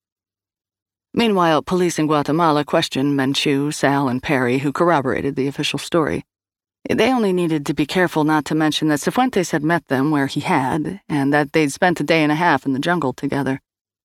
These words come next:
That was easy enough to do. There was a half day of quiet tension, of Menchu holding his breath,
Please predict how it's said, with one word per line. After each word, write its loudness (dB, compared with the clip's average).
That 4
was 0
easy -2
enough -2
to -8
do. -2
There 2
was 0
a 4
half 2
day 2
of -4
quiet -2
tension, -2
of -10
Menchu 0
holding 0
his -2
breath, 2